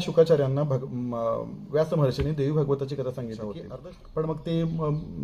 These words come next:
Speaker 1: जेव्हा जाऊन आले, अं, गुरु-, गुरा-, गुरुकुलातून जाऊन आल्यानंतर त्यांची इच्छा झाली आणि ते म्हणले, "बाबा मला काही लग्न करायचं नाही." ते काय म्हणतात,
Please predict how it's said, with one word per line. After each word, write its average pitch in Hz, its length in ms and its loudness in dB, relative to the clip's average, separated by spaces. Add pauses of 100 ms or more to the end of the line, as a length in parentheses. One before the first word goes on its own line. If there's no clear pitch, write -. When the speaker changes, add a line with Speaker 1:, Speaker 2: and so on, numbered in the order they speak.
(160)
Speaker 1:
जेव्हा 135 180 6
जाऊन 143 300 6
आले, 117 160 2
अं, - 1900 -6 (160)
गुरु-, 143 460 -2
गुरा-, 135 340 8 (500)
गुरुकुलातून 151 600 6
जाऊन 143 220 8
आल्यानंतर 135 520 2
त्यांची 135 480 -4
इच्छा 151 240 0
झाली 147 160 4
आणि 139 100 2
ते 143 60 0
म्हणले, 139 140 0
"बाबा 135 240 4
मला 135 160 2
काही 131 180 0
लग्न 123 160 -2
करायचं 110 320 -2
नाही." 104 120 -6
ते 143 60 -6
काय 160 120 4
म्हणतात, 160 240 0